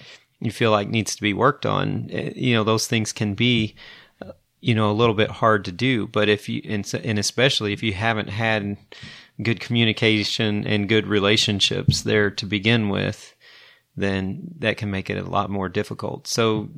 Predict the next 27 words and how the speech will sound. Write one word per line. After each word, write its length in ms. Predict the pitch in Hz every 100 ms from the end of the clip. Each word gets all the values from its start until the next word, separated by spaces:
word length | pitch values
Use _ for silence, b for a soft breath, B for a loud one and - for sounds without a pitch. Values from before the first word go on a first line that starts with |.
| -
even 380 | - 143 139 131
at 100 | 120
an 100 | 110
early 320 | 120 117 113
age, 220 | 110 107
establishing 680 | 110 - 104 101 104 110 104
those 280 | 101 98 - - - -
communications 840 | - 107 104 - 104 - 107 104
and 120 | 104
relationships, 880 | 95 98 101 - 98 107 - - - B B B B -
I 80 | 98
think, 200 | 104 95
helps 320 | 104 - -
to 160 | 107 -
open 280 | 107 - 101
the 60 | 95
door 380 | 104 104 101
and 240 | 92 92 95 -
make 220 | 107 101
it 80 | 104
an 80 | 110
easier, 520 | 110 98 98 92 90 _ _ _ 208 175 _ _ _ _ _ - - 139
uh, 180 | 110 101
transition 580 | - 110 101 104 110 104
into 260 | 101 113
the 100 | 98
more, 380 | 95 101 98